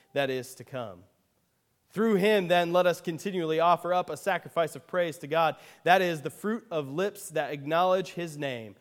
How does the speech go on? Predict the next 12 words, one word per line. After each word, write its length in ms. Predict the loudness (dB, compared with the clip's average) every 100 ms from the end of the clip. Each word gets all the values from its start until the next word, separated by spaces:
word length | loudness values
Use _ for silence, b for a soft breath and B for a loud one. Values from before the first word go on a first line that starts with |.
| b b
Do 140 | -10 0
not 300 | 0 0 -4
neglect 440 | -2 0 -2 -6
to 60 | -10
do 180 | -8
good 440 | -8 -4 -2 -2 -4
and 180 | -8 -12
to 80 |
share 380 | -12 -6 -4 -2
what 160 | -4 -6
you 100 | -8
have, 460 | -2 2 2 -2